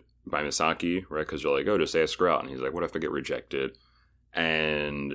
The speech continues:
uh, Tadashima says that things are kind of at a standstill with Riko. Uh, after dinner, uh, next day, we, or no, it's later that night, right, where Burns comes in and Misaki's there, and he begs for sweet forgiveness because this idiot failed his driver's test.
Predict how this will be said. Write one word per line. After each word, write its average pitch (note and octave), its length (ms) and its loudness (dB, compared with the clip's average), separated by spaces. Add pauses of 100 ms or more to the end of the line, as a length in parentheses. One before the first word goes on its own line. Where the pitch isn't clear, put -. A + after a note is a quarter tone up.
(140)
uh, D#2 220 0
Tadashima F2+ 440 2
says D#2 200 0
that D#2 120 -2
things D#2 160 0
are D#2+ 60 -2
kind D#2 180 -4
of C#2+ 80 0
at C#2+ 80 -2
a D2 60 -2
standstill E2 800 2
with - 540 -4
Riko. C#2 540 4 (920)
Uh, F#2 40 2
after F#2+ 500 4
dinner, F#2 520 2
uh, E2+ 140 4
next F#2 340 0
day, E2 380 4 (100)
we, D2+ 720 -4 (100)
or F3 120 4
no, C#3+ 200 6
it's F#2+ 100 4
later A#2 220 6
that F2+ 200 4
night, F#2+ 260 4
right, F2+ 180 4
where E2 120 4
Burns F2 380 4
comes D#2 260 -2
in C#2+ 440 -2 (140)
and C#2+ 380 -2
Misaki's C#2+ 520 -2
there, C2+ 500 0 (720)
and F2 240 2
he F2 220 0
begs F2+ 480 6
for G2+ 140 6
sweet G#2+ 360 4
forgiveness F2+ 640 4
because D#2+ 960 0
this - 280 2
idiot D#2+ 320 4
failed D#2+ 280 2
his D#2+ 120 -2
driver's E2+ 380 -4
test. - 500 -8